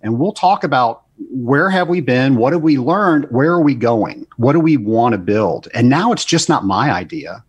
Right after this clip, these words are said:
It's, it's the four of us collaborating together. And we've tried some things that have just failed miserably, but we also have tried some things that people really like. So the podcast has been the great experiment.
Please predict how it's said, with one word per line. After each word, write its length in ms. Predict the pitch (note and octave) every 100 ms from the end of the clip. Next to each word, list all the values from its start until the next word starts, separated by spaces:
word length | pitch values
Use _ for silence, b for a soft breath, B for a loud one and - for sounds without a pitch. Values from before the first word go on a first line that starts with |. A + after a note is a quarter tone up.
| -
It's, 320 | A#2+ - -
it's 200 | B2 -
the 100 | A#2
four 400 | - D#3+ F3 F3
of 140 | G2+
us 160 | F2+ -
collaborating 840 | - G#2 G#2 C3+ D3 B2+ B2+ A#2
together. 640 | G2 A2+ C#3+ A#2 G2+ F#2+ _ B B B -
And 100 | B3+
we've 160 | C#4+
tried 260 | D4 G#3 -
some 120 | -
things 280 | - G2 F#2+
that 80 | G2+
have 100 | -
just 240 | F#2+ -
failed 260 | G#2 G2 F#2
miserably, 560 | F#2 E2+ F#2 F2+ G2
but 200 | C#3+ D3
we 80 | D#3
also 320 | D#3+ F3 F3
have 160 | C#3 C3+
tried 320 | - A2+ A#2
some 120 | A2+
things 340 | G#2+ A2+ A2 -
that 180 | G#2+ -
people 340 | A#2+ - B2
really 240 | G2+ G2
like. 460 | G2+ A2 C3+ - - B B B B B B B
So 200 | - B2+
the 120 | A#2+
podcast 440 | - A#3 A#3 F#3 -
has 140 | -
been 160 | C#3+ B2+
the 80 |
great 260 | G#2+ G#2+ A#2
experiment. 720 | G2+ - G#2+ G#2 A2+ C#3+ E3+